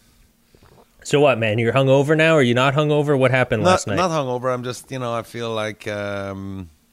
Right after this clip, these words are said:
Speaker 2: you know, just a lot, not, uh, <laughs>
Speaker 1: Do you,
Speaker 2: I'm
Speaker 1: you,
Speaker 2: not a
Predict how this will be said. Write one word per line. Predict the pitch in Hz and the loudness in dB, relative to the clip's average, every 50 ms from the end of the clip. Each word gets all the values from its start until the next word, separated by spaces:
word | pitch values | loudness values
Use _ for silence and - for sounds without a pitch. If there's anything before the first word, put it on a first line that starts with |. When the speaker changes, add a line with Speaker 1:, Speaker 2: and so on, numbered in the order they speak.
| _ _ _ - - _ _ _ _ _ _ _ _ _ _ _ _ _ _ _ _ _ _ _ _ _ _ _ _ _ _ | _ _ _ -20 -20 _ _ _ _ _ _ _ _ _ _ _ _ _ _ _ _ _ _ _ _ _ _ _ _ _ _
Speaker 2:
you | - 196 165 | -8 -6 -6
know, | 110 113 - _ _ _ _ _ _ _ - | -6 -6 -8 _ _ _ _ _ _ _ -20
just | - - - - _ - | -20 -20 -20 -20 _ -16
a | 117 | -14
lot, | 117 120 113 113 | -12 -12 -12 -12
not, | 117 117 120 120 - _ - 120 | -12 -10 -12 -12 -14 _ -14 -12
uh, | 113 110 110 110 107 107 107 107 107 98 87 | -12 -10 -10 -10 -10 -10 -10 -12 -12 -14 -16
<laughs> | - _ - - - - 127 - - 104 - - - _ _ - - | -18 _ -20 -18 -14 -14 -14 -14 -14 -16 -18 -18 -18 _ _ -12 -4
Speaker 1:
Do | - 123 | -2 -2
you, | 131 120 | 0 0
Speaker 2:
I'm | 104 | 0
Speaker 1:
you, | 127 127 135 | -2 -2 -2
Speaker 2:
not | 107 107 | -4 -6
a | 104 98 | -8 -10